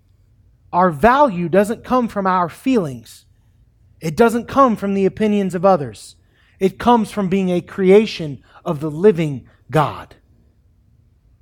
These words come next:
So inherently, this is a lie.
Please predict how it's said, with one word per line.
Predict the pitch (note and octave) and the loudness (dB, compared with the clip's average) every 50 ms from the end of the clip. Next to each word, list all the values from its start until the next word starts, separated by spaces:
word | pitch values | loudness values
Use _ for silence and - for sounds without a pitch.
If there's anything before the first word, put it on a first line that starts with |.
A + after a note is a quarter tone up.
| _ _ _ _ _ _ _ _ _ _ _ _ _ _ _ _ _ _ _ _ _ _ _ _ _ _ _ | _ _ _ _ _ _ _ _ _ _ _ _ _ _ _ _ _ _ _ _ _ _ _ _ _ _ _
So | - - F#3+ F#3 | -8 -4 -2 0
inherently, | F#3 F#3 A3 B3+ A#3+ G3 E3+ D3 D3 C3 A#2 | 2 4 4 6 4 4 2 -2 -8 -12 -8
this | - - F#3 F#3 - | -2 -2 -2 -2 -2
is | F#3+ E3+ | -2 0
a | F3+ | 0
lie. | E3+ F3+ G#3 G3+ E3 A2 - - | 2 2 2 2 0 -4 -10 -14